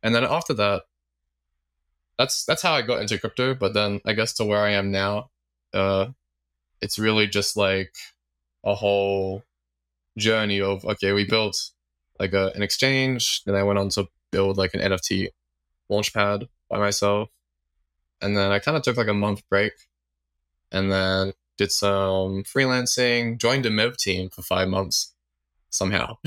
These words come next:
<laughs> Just kinda, like, stumbled across that, and that's kinda where I learned, like, Rust and Mev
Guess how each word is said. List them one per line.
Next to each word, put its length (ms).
<laughs> 400
Just 180
kinda, 200
like, 180
stumbled 320
across 280
that, 260
and 100
that's 120
kinda 200
where 460
I 40
learned, 280
like, 160
Rust 420
and 180
Mev 380